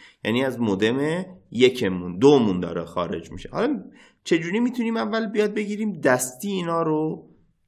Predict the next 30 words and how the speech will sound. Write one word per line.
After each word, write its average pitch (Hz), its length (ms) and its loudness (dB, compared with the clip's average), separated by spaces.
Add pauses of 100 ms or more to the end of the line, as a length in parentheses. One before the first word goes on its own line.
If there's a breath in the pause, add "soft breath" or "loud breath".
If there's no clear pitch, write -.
عوض 101 400 0
کنیم؟ 85 440 -10 (400 soft breath)
یه 262 140 -2
مفهومی 202 580 -2
بود 123 520 -6
که 143 100 -4
توی 160 160 -6
قسمت 120 400 -2
قبلم 123 440 -2
بهش 117 160 -4
اشاره 107 340 -2
کردم 107 420 -4
به 113 80 -2
نام 147 180 0
گتوی 104 500 0
متریک. 90 640 -6 (320 soft breath)
با - 80 0
این 240 160 2
گتوی 151 400 0
متریک 156 720 -4
یه 101 160 -2
عددی 139 440 0
باید 104 220 0
حتماً 104 340 -4
بهش 101 260 -4
بدیم 92 880 -6
وقتی 90 240 -8
که 95 120 -4
دوتا 90 300 -4
داریم 87 340 -4